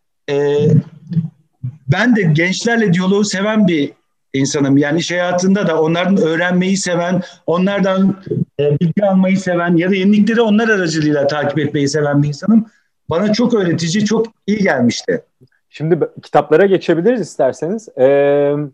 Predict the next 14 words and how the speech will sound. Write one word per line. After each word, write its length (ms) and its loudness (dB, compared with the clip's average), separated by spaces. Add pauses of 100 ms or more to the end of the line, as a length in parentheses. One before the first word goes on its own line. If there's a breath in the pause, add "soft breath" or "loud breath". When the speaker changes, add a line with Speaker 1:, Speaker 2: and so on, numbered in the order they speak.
(200)
Speaker 2:
ama 260 2
onlara 340 2
geçmeden 440 -2
şunu 200 -10
da 60 -4
sorayım. 340 -2 (340)
Şimdi 400 -8 (200)
dizi 240 -6
meselesi 540 -4
çok 220 -2
karmaşık 520 -4
bir 60 -8
mesele 580 -12
ve 280 -4